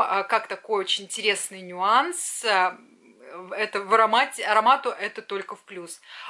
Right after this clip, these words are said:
Он идеальный, идеальный, просто идеальный не придумаешь аромат для кожаной куртки.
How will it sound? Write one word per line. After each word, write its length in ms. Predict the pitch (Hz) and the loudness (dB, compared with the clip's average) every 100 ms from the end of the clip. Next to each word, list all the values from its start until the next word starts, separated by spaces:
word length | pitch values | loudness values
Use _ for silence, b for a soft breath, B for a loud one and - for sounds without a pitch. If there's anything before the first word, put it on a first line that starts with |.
| B | B
Он 280 | - 254 254 - _ | 0 2 2 -2 _
идеальный, 920 | 247 277 202 214 190 185 165 160 185 _ - | -6 -6 0 4 6 4 0 -12 -20 _ -10
идеальный, 720 | 233 269 233 233 214 196 180 | -4 -2 2 4 4 0 -12
просто 360 | - 190 - | -14 -14 -14
идеальный 480 | - 214 214 190 190 | -12 -2 0 0 -2
не 100 | 180 | -14
придумаешь 540 | 180 180 196 240 233 | -16 -12 -10 -8 -8
аромат 400 | 190 175 202 190 | -6 0 0 0
для 200 | 165 196 | -2 -2
кожаной 560 | 180 - 202 180 180 175 | -2 0 0 -2 -8 -14
куртки. 640 | - - 262 359 - 208 | -14 -6 -4 -4 -2 -2